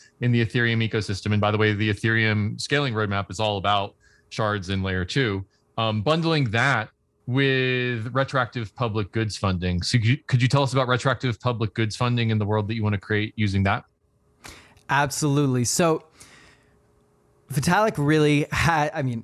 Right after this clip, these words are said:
Speaker 2: Vitalik has, is the genesis of literally, like, every idea. It's pretty
Speaker 1: Mm-hmm.
Speaker 2: ridiculous, honestly. Um, but, uh, <laughs> one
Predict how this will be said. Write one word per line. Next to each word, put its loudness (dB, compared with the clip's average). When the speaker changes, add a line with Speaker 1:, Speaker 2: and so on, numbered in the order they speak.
Speaker 2:
Vitalik -2
has, -6
is -2
the -2
genesis -2
of -2
literally, -2
like, -4
every -2
idea. -4
It's -18
pretty 2
Speaker 1:
Mm-hmm. 4
Speaker 2:
ridiculous, 0
honestly. -4
Um, 2
but, -2
uh, 2
<laughs> 0
one 4